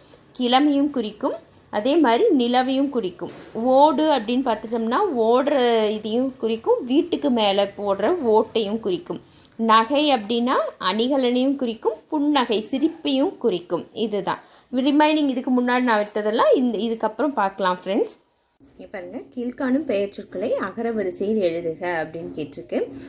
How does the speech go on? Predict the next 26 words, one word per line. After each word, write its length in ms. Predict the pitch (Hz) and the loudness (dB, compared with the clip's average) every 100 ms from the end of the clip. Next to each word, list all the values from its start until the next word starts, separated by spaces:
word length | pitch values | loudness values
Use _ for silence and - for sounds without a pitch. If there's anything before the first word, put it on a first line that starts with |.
| - - - | -20 -20 -4
பூனை, 580 | 220 220 208 214 523 - | 0 2 2 0 -2 -6
தையல், 640 | 202 175 175 196 233 247 | -6 -4 -2 -2 -2 -2
தேனீ, 560 | - 180 185 202 202 415 220 | -2 -2 -2 -2 0 0 0
ஓணான், 540 | 185 190 214 185 202 415 226 | -2 0 0 -2 -2 -2 -2
மான், 540 | 180 170 165 175 339 370 - - - 180 | -4 -6 -4 -4 -4 -6 -12 -20 -10 -2
வவ்வால், 580 | 180 175 - 190 240 466 - | 0 0 -4 -4 -2 -2 -4
கிளி, 500 | 233 196 202 247 508 254 | -8 -6 -2 -2 -2 -2
மாணவன், 640 | 190 170 175 185 175 262 508 | -2 0 0 -2 -2 -2 0
மனிதன், 760 | 233 180 170 175 170 208 - - - _ | 0 -2 -4 -6 -4 -4 -4 -12 -20 _
ஆசிரியர், 800 | - 175 214 - 190 175 208 - - | -8 -6 -4 -4 -4 -2 -4 -4 -8
பழம். 360 | 190 156 160 143 - - | -6 -4 -4 -6 -12 -8
இதை 240 | 220 240 | -2 2
நம்ம 300 | 247 165 185 622 - _ - - | 2 0 -6 -8 -8 _ -20 -10
அகர 320 | 196 226 320 | -6 0 0
வரிசையில 540 | 240 185 - 185 214 381 | 0 -2 -4 -4 0 0
எழுதணும். 380 | 196 170 165 - | 0 0 -4 -8
அப்ப 220 | - 233 | -6 -6
அகர 260 | 180 240 | -4 0
வரிசையில 440 | 285 208 208 190 427 | 2 0 -4 -6 -4
ஃபர்ஸ்ட் 360 | 277 214 - - | -4 -4 -6 -2
வந்து 400 | 277 185 180 508 - - _ - | -2 -2 -2 -4 -4 -20 _ 2
உயிரெழுத்து 480 | 285 339 302 240 226 | 4 4 2 0 -2
இங்க 220 | 214 180 | -6 -4
இருக்கு. 320 | 180 185 - | -6 -6 -10
அப்போ 260 | - - 277 | -8 -4 0
உயிரெழுத்துல 640 | 262 294 285 226 220 240 | 2 2 2 0 0 -4